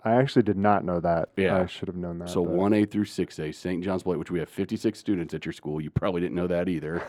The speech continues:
Speaker 2: <laughs> In nine, just nine through twelve is fifty-six students this year. At least when I
Speaker 1: Oh,
Speaker 2: checked
Speaker 1: okay,
Speaker 2: the other
Speaker 1: gotcha,
Speaker 2: day.
Speaker 1: gotcha. As
Speaker 2: Uh,
Speaker 1: far as our classification, as far as numbers?
Speaker 2: Yeah.
Speaker 1: Compared to the other schools?
Speaker 2: Yeah, so we have fifty-six. I think Manhattan High probably has nineteen hundred and eighty-eight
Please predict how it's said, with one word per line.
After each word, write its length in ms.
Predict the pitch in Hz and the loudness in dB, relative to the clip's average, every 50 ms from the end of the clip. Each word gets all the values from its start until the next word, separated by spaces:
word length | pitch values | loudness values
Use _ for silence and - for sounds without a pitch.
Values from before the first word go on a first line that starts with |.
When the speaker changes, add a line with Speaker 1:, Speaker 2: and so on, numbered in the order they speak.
| - - | -14 -16
Speaker 2:
<laughs> 200 | - - - - | -18 -14 0 8
In 160 | - 139 147 139 | 10 10 12 12
nine, 220 | 131 127 127 - | 12 12 10 8
just 220 | - 113 123 127 - | 6 2 2 4 8
nine 200 | 135 135 135 127 | 8 10 10 10
through 120 | 127 117 | 6 4
twelve 360 | - - 107 95 80 69 82 85 | 4 4 4 2 2 2 -2 -4
is 80 | 85 - | -6 -4
fifty-six 500 | - 92 82 - 85 78 - 85 - - | -4 -4 -4 -4 -8 -8 -8 -10 -10 -8
students 320 | - 82 76 73 71 - | -8 -8 -6 -6 -8 -8
this 160 | - - - | -10 -10 -8
year. 220 | 76 76 71 73 - _ _ _ _ _ _ _ - | -8 -8 -8 -8 -12 _ _ _ _ _ _ _ 0
At 100 | - 98 104 | 6 12 12
least 180 | 156 151 139 | 12 12 12
when 80 | 123 107 | 12 12
I 40 | 101 | 10
Speaker 1:
Oh, 40 | 104 110 | 8 8
Speaker 2:
checked 160 | 98 87 - | 6 6 4
Speaker 1:
okay, 80 | 107 82 | 0 0
Speaker 2:
the 60 | 82 | 0
other 100 | 78 78 | 0 0
Speaker 1:
gotcha, 100 | - 87 80 78 | 0 0 0 0
Speaker 2:
day. 120 | 76 73 | 0 0
Speaker 1:
gotcha. 320 | 92 90 - - - 85 80 - - - | -2 -4 -4 -6 -10 -12 -12 -14 -14 -4
As 180 | - 87 87 82 | 0 0 2 6
Speaker 2:
Uh, 40 | 80 | 10
Speaker 1:
far 140 | 139 131 123 | 12 12 12
as 100 | 113 104 | 10 8
our 140 | 117 113 107 | 6 6 6
classification, 800 | - - 117 113 104 - - 107 98 107 107 98 - - 107 107 | 6 6 6 6 4 2 -4 -4 -2 0 -2 -2 -2 -6 -6 -6
as 120 | 98 - | -6 -8
far 180 | - - 101 98 | -6 -6 -4 -4
as 100 | 90 95 | -4 -4
numbers? 380 | 98 98 104 107 113 110 - - | -4 -4 -4 -4 -4 -4 0 4
Speaker 2:
Yeah. 240 | 107 101 90 76 71 - - - | 4 4 4 4 0 -6 -10 -4
Speaker 1:
Compared 300 | - 113 101 107 107 98 | -4 0 2 4 2 4
to 80 | 92 95 | 2 2
the 100 | 87 95 | 2 2
other 180 | 92 95 95 | 2 2 0
schools? 320 | 90 - - 107 98 101 98 | -2 -2 -2 -2 -2 0 0
Speaker 2:
Yeah, 140 | 98 87 80 | 0 0 0
so 140 | - - | 2 2
we 80 | 104 110 | 4 4
have 80 | 107 - | 4 4
fifty-six. 460 | - 107 98 95 98 - 104 95 - | 4 2 2 2 0 -2 -2 0 0
I 40 | 98 | -2
think 180 | - 95 87 - | -2 -2 -4 -2
Manhattan 320 | 90 87 82 87 90 76 | -2 -4 -2 -2 -4 -4
High 160 | 69 82 80 78 | -4 -4 -6 -4
probably 200 | - 85 78 78 | -4 -4 -4 -4
has 120 | 78 76 | -6 -6
nineteen 440 | 82 80 80 82 - - - 85 80 | -6 -6 -6 -6 -8 -6 -6 -6 -6
hundred 260 | - 87 80 76 73 | -6 -6 -8 -8 -8
and 100 | 73 73 | -8 -8
eighty-eight 480 | 73 73 73 71 67 65 117 104 - - | -8 -8 -8 -8 -8 -10 -10 -12 -16 -20